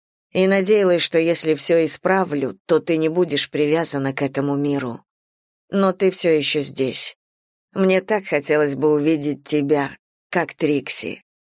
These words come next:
Поэтому вчера я попросила Конора сделать семейный снимок, надеясь, что снова смогу увидеть твоё лицо. Я подхожу к холодильнику, где прикреплён полароидный снимок. Там есть все.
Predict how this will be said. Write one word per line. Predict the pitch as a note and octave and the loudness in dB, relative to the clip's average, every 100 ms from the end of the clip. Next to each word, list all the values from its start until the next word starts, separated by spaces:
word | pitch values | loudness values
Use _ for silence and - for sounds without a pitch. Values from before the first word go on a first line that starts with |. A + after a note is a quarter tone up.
| _ _ | _ _
Поэтому | - G#3 E3+ D3+ C#3+ | 0 0 2 -2 -2
вчера | - D3 D3 | 0 2 2
я | D3 | 0
попросила | D3 D3 C#3+ D3+ D3+ C#3+ | -2 -2 -2 0 0 0
Конора | D3+ D#3 D3+ D3 | 0 0 0 -2
сделать | C#3 D#3 D3 C#3+ | 0 0 0 -2
семейный | - C#3+ D3 D3 D3 | -2 0 0 0 -2
снимок, | C#3 D#3 D#3+ E3+ D3 - - _ _ _ | -2 0 0 0 -2 -4 -12 _ _ _
надеясь, | G3 F#3 F#3 F#3 E3+ | -2 0 2 2 2
что | - - E3 | -2 0 -2
снова | - F#3 F#3 | 0 0 0
смогу | D#3 D3+ D3 C#3 D3+ | 0 -2 -2 0 0
увидеть | C#3+ D#3+ D3 C#3+ | 0 0 -2 -4
твоё | C3+ D3 C#3+ | -2 0 0
лицо. | C#3+ C#3 - C#3 C3 - _ _ _ _ _ _ _ - | 0 -2 -2 -2 -4 -8 _ _ _ _ _ _ _ 2
Я | G3+ G#3+ | 2 2
подхожу | F#3+ - F#3+ F#3 | -2 0 2 2
к | F#3 | 2
холодильнику, | F3 F3+ F3+ G3+ F3+ D3 D3+ | 2 2 2 0 0 -2 -2
где | D3 C#3+ E3 | -2 0 0
прикреплён | - D3+ D#3 D#3 D#3 E3+ D#3+ | 0 -2 0 -2 0 0 -2
полароидный | - D#3+ D#3 D#3+ D#3 D3+ D#3 | -4 -2 0 0 0 -2 -2
снимок. | - E3 D#3 C#3 C#3 - - _ _ | -2 -2 -4 -4 -8 -14 -20 _ _
Там | - G#3 G3 | -2 0 2
есть | F#3 F#3+ | 2 0
все. | - - E3 C#3+ | -4 -2 0 -2